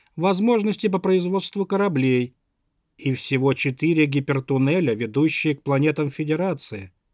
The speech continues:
Нет, нет и нет. «Простите», Люциус склонил голову, «я не мог помыслить о таком, но вы правы, безусловно правы». Анджела встала, потянулась.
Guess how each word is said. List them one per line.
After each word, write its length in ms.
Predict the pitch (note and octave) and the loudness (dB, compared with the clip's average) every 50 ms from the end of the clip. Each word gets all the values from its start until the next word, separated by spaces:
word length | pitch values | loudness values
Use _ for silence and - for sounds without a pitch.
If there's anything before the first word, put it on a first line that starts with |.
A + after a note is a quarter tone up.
| _ _ _ - | _ _ _ -4
Нет, 520 | C3+ C3 B2+ B2+ C3 D3+ E3+ E3 - - | -2 0 2 2 2 2 2 -2 -4 -4
нет 400 | D#3+ D3+ D3 D#3 D#3+ E3+ E3+ - _ | -2 0 0 0 0 0 -2 -6 _
и 160 | - F3 F3 | -6 -4 -2
нет. 480 | F3 E3+ D#3 C#3+ C3+ C3 B2 B2+ - - _ _ _ _ _ _ _ _ _ _ _ _ _ _ _ _ _ _ _ _ _ | 0 0 2 2 2 2 0 -2 -8 -20 _ _ _ _ _ _ _ _ _ _ _ _ _ _ _ _ _ _ _ _ _
«Простите», 720 | - A2 B2+ C3 - - - - F3+ F#3 D3+ - G#2+ G#2 G#2 - | -6 -4 -2 -2 -2 -4 -6 -4 -4 -4 -4 -4 -8 -10 -10 -8
Люциус 420 | - A#2 A2 - - A#2+ A2+ G#2 - | -8 -8 -8 -8 -10 -12 -10 -8 -8
склонил 460 | - - - C3 A#2+ A#2+ A#2+ A#2+ A2+ | -8 -8 -6 -4 -4 -2 -4 -4 -4
голову, 480 | A2+ A2+ A2+ A2 G#2+ G#2 G#2 G#2 F#2+ _ _ _ _ _ _ _ _ | -4 -4 -4 -2 -2 -4 -6 -8 -12 _ _ _ _ _ _ _ _
«я 240 | - G#2+ G#2+ A#2+ B2+ | -10 -4 -2 0 0
не 120 | C3+ C#3+ | 2 2
мог 280 | C#3+ D3+ F3 G3 - - | 2 2 0 -2 -2 -4
помыслить 520 | F#3 F#3 F#3 F#3+ F#3 - - D#3 D3 C3+ | -2 0 2 2 2 0 0 0 -2 -2
о 60 | D3+ | -2
таком, 520 | C3 - D3+ C#3 - D3 C3+ A2+ G#2 F#2 - _ _ _ _ _ _ _ _ | -2 -4 -4 -4 -2 -2 -2 -2 -4 -6 -12 _ _ _ _ _ _ _ _
но 160 | - A#2 B2 | -4 -4 -2
вы 140 | A#2 D3 D3 | 0 -2 -2
правы, 480 | C#3 - A#2 A#2+ A#2+ A2+ A2 A2 A2 - _ _ _ - | -2 -2 -2 -2 -2 -4 -6 -8 -14 -20 _ _ _ -8
безусловно 840 | A2 A#2 A2+ G#2+ B2+ A#2+ - - C3 C3 D#3 F3+ F3+ F3 F3 F3 D3+ | -6 -4 -2 -2 -2 -4 -2 -2 -2 0 2 2 0 0 -2 -4 -4
правы». 520 | - D#3 E3 E3+ D#3 C3+ G#2+ G2+ G2 G2 _ _ _ _ _ _ _ _ _ _ _ _ _ _ _ - | -4 -2 -2 0 0 -2 -2 -6 -10 -18 _ _ _ _ _ _ _ _ _ _ _ _ _ _ _ -6
Анджела 440 | A#2 A#2 A#2 G#2 G2+ A2+ G#2+ A2 | -4 -2 -2 -2 -2 -4 -4 -4
встала, 480 | G#2 - - - - C#3+ D3+ D3+ D3 C#3 | -4 -6 -8 -6 -4 -2 0 0 0 -2
потянулась. 880 | C3+ - - - - - A2 A2 A#2+ C#3+ D3+ D3 C#3+ C3 - - - - | -4 -6 -12 -12 -8 -8 -6 -4 -4 -4 -2 -2 -4 -4 -6 -8 -12 -14